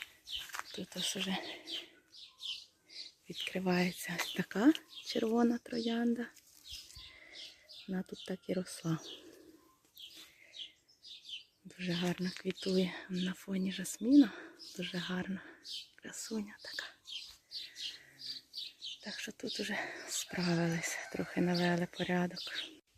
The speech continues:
Такий вітер зірвався, але дуже душно, паре. Зараз ще хочу піти на город, десь висіяти кучеряву петрушку, що купила. Десь знайти місце, її треба посадити.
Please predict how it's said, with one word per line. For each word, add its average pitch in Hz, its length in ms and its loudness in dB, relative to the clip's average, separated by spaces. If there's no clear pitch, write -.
Такий 170 180 -14
вітер 208 280 -8
зірвався, 180 560 -10
але 190 180 -6
дуже 208 280 -10
душно, 180 540 -12
паре. 240 280 -6
Зараз 180 220 -8
ще - 140 -18
хочу - 320 -16
піти - 200 -10
на 180 100 -4
город, 202 320 -4
десь 180 280 -10
висіяти 180 440 -12
кучеряву - 420 -8
петрушку, 180 600 -8
що 988 300 -2
купила. 180 440 2
Десь 170 160 -8
знайти 175 300 -8
місце, 185 420 -8
її 170 140 -8
треба 175 260 -10
посадити. 170 800 -12